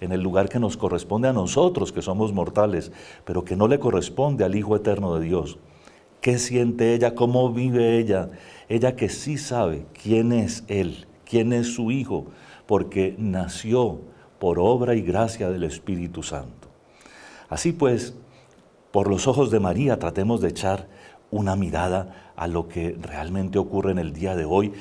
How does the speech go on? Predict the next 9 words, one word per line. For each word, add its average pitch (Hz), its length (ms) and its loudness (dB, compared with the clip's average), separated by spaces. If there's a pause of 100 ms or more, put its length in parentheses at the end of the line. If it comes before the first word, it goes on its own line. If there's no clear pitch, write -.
(160)
y 101 80 -10
tratemos 92 460 -2
de 98 80 4
sacar 80 380 -6
un 95 120 -4
provecho 92 460 0
para 78 220 -4
nuestras 76 480 -10
almas. - 400 -18